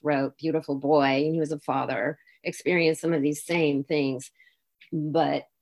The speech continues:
um, a lot of us now are moms, and, and I guess because we have the resources, we have the time, I'm retired now, you know, people who are in the throes of, you know, managing their busy lives, they don't have time to write a book.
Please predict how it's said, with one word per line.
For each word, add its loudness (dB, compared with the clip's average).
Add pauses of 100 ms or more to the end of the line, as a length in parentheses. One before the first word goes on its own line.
um, 0
a 2
lot 4
of 6
us 2
now 2
are 2
moms, 2
and, -2
and -4
I 0
guess 2
because -2
we 2
have 4
the 2
resources, 0
we 0
have 0
the 0
time, 0
I'm 0
retired 2
now, 0 (840)
you 0
know, 0 (120)
people 4
who 4
are 4
in 4
the 0
throes 4
of, 2 (140)
you -6
know, 0
managing 2
their 0
busy 0
lives, 6
they 6
don't 4
have -6
time 4
to 8
write 4
a 0
book. 0